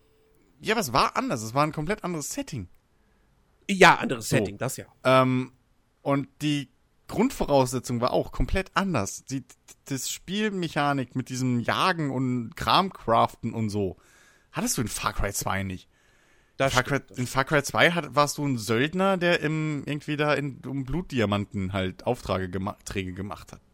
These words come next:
Speaker 1: So. Ähm, da hast du zwar auch diese Außenposten und so schon, okay. Ähm, aber ansonsten war das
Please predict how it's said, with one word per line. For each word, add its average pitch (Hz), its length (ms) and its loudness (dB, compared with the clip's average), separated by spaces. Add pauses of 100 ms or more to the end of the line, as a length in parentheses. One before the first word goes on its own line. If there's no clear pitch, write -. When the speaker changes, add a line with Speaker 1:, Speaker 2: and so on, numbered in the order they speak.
(880)
Speaker 1:
So. 101 260 -6 (480)
Ähm, 120 360 2 (260)
da 110 80 -2
hast 120 140 -2
du 143 60 -8
zwar 110 160 -2
auch 156 140 4
diese 110 200 0
Außenposten 208 640 0
und 220 80 -2
so 220 160 -2
schon, 240 300 -2
okay. 180 480 -2 (800)
Ähm, 143 480 2 (320)
aber 139 680 4
ansonsten 139 840 0
war 127 140 4
das - 500 -4